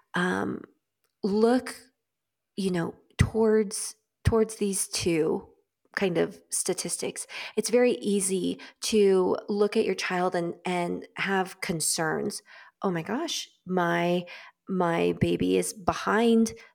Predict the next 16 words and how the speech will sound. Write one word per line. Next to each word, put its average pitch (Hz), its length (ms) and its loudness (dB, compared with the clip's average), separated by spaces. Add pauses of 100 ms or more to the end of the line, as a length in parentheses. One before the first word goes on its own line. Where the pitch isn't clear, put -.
the 185 100 2
median, 196 580 2
or 196 220 6
they're 190 160 4
behind 180 400 2
the 196 40 4
majority." 202 580 0 (300)
And 220 140 4
then 226 100 6
it's 220 160 4
also 226 300 4
easy 185 260 -2
to 180 100 2
look 185 220 0
ahead 196 320 2
and, 175 240 2